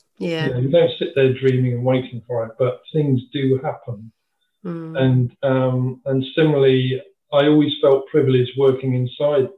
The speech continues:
Speaker 2: this particular company because, you know, I felt secure and I always felt, if you like, encouraged, and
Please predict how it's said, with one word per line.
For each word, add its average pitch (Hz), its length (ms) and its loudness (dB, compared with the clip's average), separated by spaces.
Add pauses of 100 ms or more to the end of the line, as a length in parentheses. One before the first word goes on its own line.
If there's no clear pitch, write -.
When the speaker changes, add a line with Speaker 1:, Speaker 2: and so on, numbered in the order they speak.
Speaker 2:
this 131 100 -2 (100)
particular 127 480 -10
company 131 440 -4 (180)
because, 123 420 -4 (880)
you 151 100 -2
know, 123 240 0 (120)
I 135 220 -4
felt 143 380 2 (180)
secure 123 680 0 (300)
and 127 100 0
I 131 100 2
always 135 260 2 (140)
felt, 127 340 2 (1200)
if 143 160 -8
you 139 60 -2
like, 135 280 2
encouraged, 131 680 0 (140)
and 127 340 -4